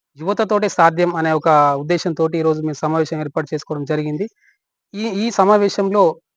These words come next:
మేము రేపటి నుంచి వివిధ కార్యక్రమాలు చేపట్టబోతున్నాం. అందులో ముఖ్యంగా ప్రతి జీవీడీసీ సభ్యుడు వాళ్ళ, వాళ్ళ ఇంటి ముందు, ఆ, ఒక ప్లకార్డు డిస్‌ప్లే చేయడం జరుగుతుంది. అందులో,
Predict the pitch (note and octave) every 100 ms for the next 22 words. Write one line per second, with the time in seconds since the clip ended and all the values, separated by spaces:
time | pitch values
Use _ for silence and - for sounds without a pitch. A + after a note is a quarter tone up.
0 | _ E3+ F#3+ G3+ D#3+ F#3+ G3+ G3 F#3+ G#3
1 | E3+ E3 F3 E3 E3 E3+ F3+ F3 E3+ E3
2 | D#3+ D#3 D3+ D#3 F3 F3+ F3 G3 F3 E3
3 | - F3+ F3+ D3 C#3+ _ _ - _ _
4 | F3 E3+ A#3 E3+ F#3+ G#3 G3+ G3 F#3+ E3
5 | D#3 E3+ E3+ - _ _ _ D#3+ F3+ F#3+
6 | F3+ F3+ E3+ F3 G3+ F3+ F3 D#3+ - _
7 | _ _ F#3 D#3+ D#3 D#3+ D#3+ D#3 D3+ D#3+
8 | D#3+ F#3+ E3 - F#3 F3 E3 E3+ D#3 D3+
9 | D3 F#3 E3+ F#3+ F#3+ D#3